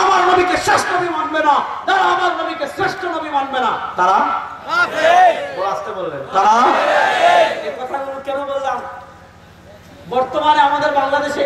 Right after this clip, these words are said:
ইমান বিধ্বংসী একটা ফিরকা আছে। আমাদের যারা YouTube, Facebook চালান তারা হয়তো জানেন, তারা হয়তো দেখেছেন, এই ফিরকার নাম আহলে কোরআন। বুঝেন, এই ফিরকার নাম আহলে কোরআন। আহলে কোরআন তারা বাংলাদেশে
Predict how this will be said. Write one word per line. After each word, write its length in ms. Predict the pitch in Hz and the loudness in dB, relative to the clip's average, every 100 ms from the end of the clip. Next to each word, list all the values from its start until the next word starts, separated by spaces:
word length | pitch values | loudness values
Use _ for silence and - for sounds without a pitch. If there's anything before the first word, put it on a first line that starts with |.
| 262 | 0
ইমান 200 | 294 285 240 | 2 2 2
বিধ্বংসী 360 | 262 285 285 277 | 2 2 2 0
একটা 160 | - 262 233 | 0 -2 -2
ফিরকা 280 | 240 233 - | -4 0 0
আছে। 160 | - - - - - - - 277 214 - - - - - | 0 -4 -6 -12 -16 -18 -14 -14 -14 -18 -20 -20 -2 0
আমাদের 240 | 254 277 269 | 2 4 4
যারা 160 | 269 262 269 | 4 4 2
YouTube, 320 | 277 285 - | -2 -4 -2
Facebook 320 | 240 233 254 - | -2 -2 -4 0
চালান 200 | 240 226 233 | 2 2 0
তারা 120 | 226 240 | 0 2
হয়তো 200 | 233 - 202 | 0 0 0
জানেন, 220 | 202 170 - - - - - - - - | 0 -2 -4 -10 -14 -16 -16 -16 -16 -2
তারা 160 | 220 240 | 2 4
হয়তো 180 | 262 - 240 | 4 4 2
দেখেছেন, 360 | 254 277 - - - - - - - 220 | 2 2 2 -2 -6 -10 -16 -16 -2 0
এই 60 | 226 | 0
ফিরকার 480 | 233 254 - 285 285 277 262 | -2 -4 0 2 4 2 0
নাম 140 | 285 269 262 | 0 -2 -2
আহলে 240 | - 254 254 190 | -2 0 0 0
কোরআন। 260 | - - - - - - - - - - - - 170 | 0 0 -2 -8 -12 -16 -16 -16 -16 -16 -14 -12 0
বুঝেন, 240 | 196 196 - - - - | 2 4 0 -4 -6 0
এই 80 | 240 240 | 2 2
ফিরকার 480 | 240 240 - 285 294 269 | 0 0 2 2 2 2
নাম 200 | 262 294 302 - - - - - - - | 4 4 2 -2 -6 -10 -12 -10 -2 0
আহলে 200 | - 190 - | 2 0 -2
কোরআন। 180 | - - - - - | -6 -10 -14 -8 0
আহলে 220 | 269 302 302 | 2 2 2
কোরআন 220 | 294 294 - - - | 4 4 2 -8 -2
তারা 160 | 254 277 262 | 0 2 2
বাংলাদেশে 380 | 277 277 285 | 0 -2 -2